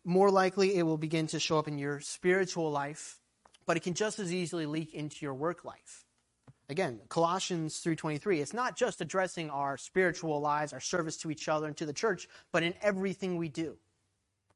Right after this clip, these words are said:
Every act of our life, our work life, our family life, every single part of our life.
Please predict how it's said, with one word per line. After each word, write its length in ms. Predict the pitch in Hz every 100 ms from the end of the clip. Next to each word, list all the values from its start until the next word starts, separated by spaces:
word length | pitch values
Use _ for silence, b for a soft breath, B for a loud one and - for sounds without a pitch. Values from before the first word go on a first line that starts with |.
| _ _ _
Every 300 | 175 196 185
act 180 | 170 165
of 100 | 156
our 120 | 151
life, 240 | 131 113
our 140 | 127 135
work 280 | 170 202 202
life, 220 | 185 175
our 80 | 139
family 400 | - 185 185 180
life, 480 | 170 165 - - _ _ _ _ _ _ _ _ _ _ _ _ _ _ _ _ _ -
every 420 | 190 214 196 202
single 640 | - - 190 190 180 175
part 480 | 175 - 185 175 139
of 100 | 123
our 140 | 110
life. 120 | 104